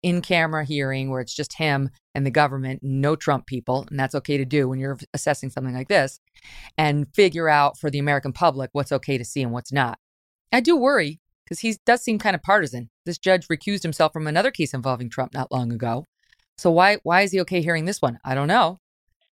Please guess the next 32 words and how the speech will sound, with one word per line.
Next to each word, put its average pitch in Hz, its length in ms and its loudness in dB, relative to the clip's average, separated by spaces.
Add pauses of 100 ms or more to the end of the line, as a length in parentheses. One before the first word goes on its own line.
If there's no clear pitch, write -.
Uh, 156 160 4
the 147 60 0
burden 165 340 0
on, 156 240 -4
is 143 140 -4
on 143 200 0
him 131 240 -4
to 143 100 -6
be 131 320 -2
extraordinarily 147 1040 0
fair, 120 260 -4
to 123 80 -8
bend 139 260 -2
over 131 140 -2
backwards 127 640 -2
to - 80 -20
be 127 100 -6
fair. 113 460 -4 (520)
Uh, 127 280 0
and 139 120 -2
I, 143 200 0
like 131 240 -4
you, 135 100 -2
wanna 123 220 -4
see 131 180 -6
what's 120 180 -6
in 127 120 -2
there. 120 240 -8
And 143 100 -6
I 135 60 -2
think 160 240 -4
Trump, 190 340 2